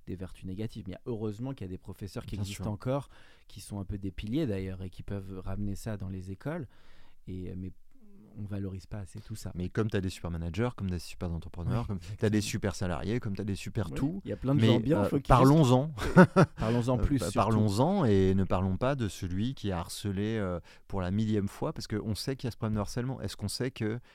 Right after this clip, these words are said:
Speaker 2: y a des gens aussi qui font des choses formidables ?
Speaker 1: Mm, mm.
Speaker 2: Donc,
Speaker 1: Exactement,
Speaker 2: euh,
Speaker 1: allez,
Speaker 2: il y a,
Speaker 1: bah,
Speaker 2: il y a un problème
Speaker 1: écoute,
Speaker 2: d'équ-,
Speaker 1: on
Speaker 2: d'équilibrer, quoi. Il faut équilibrer un peu, quoi.
Speaker 1: Bah, Alexandre, en tout cas, on est assez raccord <laughs> sur toutes les valeurs et, et des visions.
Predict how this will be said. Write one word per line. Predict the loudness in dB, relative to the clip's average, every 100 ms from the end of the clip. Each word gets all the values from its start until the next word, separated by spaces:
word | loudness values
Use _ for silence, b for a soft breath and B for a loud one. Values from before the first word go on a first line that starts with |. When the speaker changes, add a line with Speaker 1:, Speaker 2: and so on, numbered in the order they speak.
| -6
Speaker 2:
y |
a | -2
des | 0
gens | 0
aussi | -2 -2 -8
qui | -8
font | -4
des | -2
choses | -4 -6
formidables ? | -6 -4 -4 -6
Speaker 1:
Mm, | -8 B -12 B -6
mm. |
Speaker 2:
Donc, | 0 2
Speaker 1:
Exactement, | 2 2 4
Speaker 2:
euh, |
Speaker 1:
allez, | 4
Speaker 2:
il | 4
y |
a, | 4
Speaker 1:
bah, |
Speaker 2:
il | 4
y |
a |
un | 4
problème | 2 4
Speaker 1:
écoute, | 4
Speaker 2:
d'équ-, | 2
Speaker 1:
on | 0 0
Speaker 2:
d'équilibrer, | 0 2 4 4 6 4
quoi. | 2 -6
Il | -6
faut | -4
équilibrer | -4 -2 -2 -2
un | -2
peu, | -4
quoi. | -6 -6
Speaker 1:
Bah, | -4
Alexandre, | -4 -4 -6
en | -8
tout | -8
cas, | -6
on | -6
est | -6
assez | -8 -10
raccord | -10 -10 -6 -4 -4
<laughs> |
sur | -6 -8
toutes | -10 -4
les | -2
valeurs | -2 -2 -2 -4 -6
et, | -10 -10
et | -10
des | -8
visions. | -8 -8 -8 -8